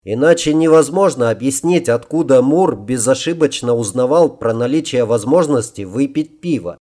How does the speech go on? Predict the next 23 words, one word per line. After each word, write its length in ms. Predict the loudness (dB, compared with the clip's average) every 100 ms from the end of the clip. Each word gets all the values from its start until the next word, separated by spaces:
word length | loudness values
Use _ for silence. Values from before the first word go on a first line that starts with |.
| _ _ _ _ _ -8
Ведь 360 | 0 0 2
он 180 | 2 2
сейчас 600 | 0 -2 -4 0 2 0
должен 520 | 0 0 2 0 0
был 160 | 0 0
ещё 340 | -2 -4 -8
долго 440 | -4 -2 -2 -2 -2
сидеть 460 | -4 -8 -10 -10
в 40 | -10
столовой. 640 | -4 0 2 0 -2 -10 _ _ _ _ _ -16
Ваксы 640 | -2 0 0 0 -2 0
обожали 580 | 0 4 4 4 2 0
пожрать 640 | -2 -6 -6 -2 0 -2 -4
и 120 | -12
старались 720 | -10 -6 0 0 0 -2 -6
максимально 720 | -6 -6 -6 -2 0 2 2
растягивать 720 | 0 -2 2 2 2 -4 -4
сей 240 | -6 -6 -4
приятный 500 | 0 2 2 0 -2
процесс, 580 | 0 0 0 -2 -2
но 220 | 0 2 2
нет 380 | 2 0 0 -6
же. 280 | -8 -8